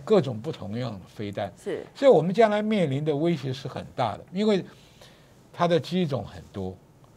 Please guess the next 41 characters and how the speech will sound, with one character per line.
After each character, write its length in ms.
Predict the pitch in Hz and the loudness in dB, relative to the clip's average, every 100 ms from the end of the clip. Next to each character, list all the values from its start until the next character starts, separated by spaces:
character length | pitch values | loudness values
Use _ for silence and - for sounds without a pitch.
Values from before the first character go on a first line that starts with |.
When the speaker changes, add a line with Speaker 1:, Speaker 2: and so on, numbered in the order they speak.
| _ | _
Speaker 1:
它 100 | - | -6
的 100 | 156 | -2
弹 360 | 240 220 208 143 | 4 6 6 4
种 200 | 110 90 | -2 -4
也 100 | 104 | -6
很 180 | 107 87 | -6 -10
多。 200 | 76 - - - - - - - | -12 -16 -16 -20 -20 -20 -20 0
还 180 | 165 | 4
有 180 | 208 135 | 6 6
一 100 | 127 | 4
个 160 | 135 127 | 2 2
它 200 | - 135 - - | 0 -4 -6 -20
超 240 | - - 143 | -4 2 4
英 220 | 147 139 | 2 0
赶 180 | 123 117 | -2 -2
美 200 | 117 92 | -4 -6
的 100 | 95 | -8
是 100 | 98 | -10
什 140 | - | -12
么？ 60 | - - - - _ _ _ _ - | -18 -20 -20 -20 _ _ _ _ 6
F-，F-， 840 | 196 214 - - - 220 233 226 - | 6 6 0 -16 2 6 6 4 0
千 260 | - 226 | 4 4
二 240 | 254 262 185 | 8 8 8
十 280 | - 123 135 | 4 -4 2
的 260 | 143 113 - - _ - | 2 0 -6 -20 _ -8
空 300 | - 214 254 | 2 4 4
对 200 | 240 214 | 8 8
空 280 | 135 - 175 | 8 0 2
的 100 | 175 | 2
飞 220 | 127 143 | 0 -2
弹， 260 | 139 131 101 - - - - _ | 4 4 2 -12 -20 -20 -20 _
射 340 | - 294 269 | -2 8 10
程 300 | 170 131 131 131 | 8 2 0 0
比 220 | 139 156 | -2 -2
美 280 | 143 107 98 | -2 -4 -6
国 260 | 98 117 | -4 -2
的 220 | 131 107 - - _ - - | 0 -2 -6 -20 _ -20 -6
emeram 400 | 147 165 160 120 - - - - | -4 -2 0 -2 -6 -20 -20 -20
还 220 | - 117 135 | -12 -6 -2
要 180 | 127 | 0
远 220 | 117 107 | 0 -4